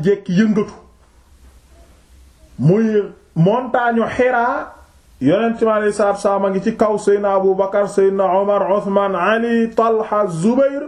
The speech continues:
mu yëngatu yonent bi alayhi salaatu wassalaam wax ak montagne bi ne ko ihda ne ko ihda ihda fama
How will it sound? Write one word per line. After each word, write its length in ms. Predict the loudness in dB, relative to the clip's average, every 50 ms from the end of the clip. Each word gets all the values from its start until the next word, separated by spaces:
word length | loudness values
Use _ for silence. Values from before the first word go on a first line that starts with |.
| -14 -18 -20 -20 _ _ _ _ -20 _ _ _ 0
mu 180 | 2 2 2 4
yëngatu 460 | 2 2 2 2 0 0 -2 -2 0
yonent 280 | 0 0 0 0 -2 -2
bi 120 | 0 0 0
alayhi 220 | 2 2 0 0
salaatu 240 | 0 0 0 0 0
wassalaam 320 | 0 -2 0 2 2 2
wax 140 | 0 0 -2
ak 140 | -4 -4 0
montagne 500 | 0 0 0 0 0 -2 -2 -2 0 0
bi 60 | 0
ne 100 | 0 0
ko 180 | 0 -2 -2 0
ihda 500 | 0 0 0 -2 -4 -4 0 2 2 2 2 -2 -6 -16 -20 -20 -20 -20 _ _ _ _ _ _ _ _ _ -20 -20 -20 _ _ _ -20 -20 -20 -20 -20 _ _ _ _ -4
ne 200 | 0 2 2 2 2 0
ko 220 | -2 -4 -4 -2 0
ihda 540 | 2 2 2 0 -2 -6 -4 0 2 2 2 0 -4 -10 -18 -20 -20 -20 _ _ _ _ _ _ _ _ _ _ _ _ -20 -20 _ _ 2
ihda 720 | 2 4 4 0 -2 -2 -6 -8 -8 -2 2 4 4 4 4 0 -2 -6 -18 -20 _ _ _ _ _
fama 440 | -10 -4 0 0 0 0 0 -2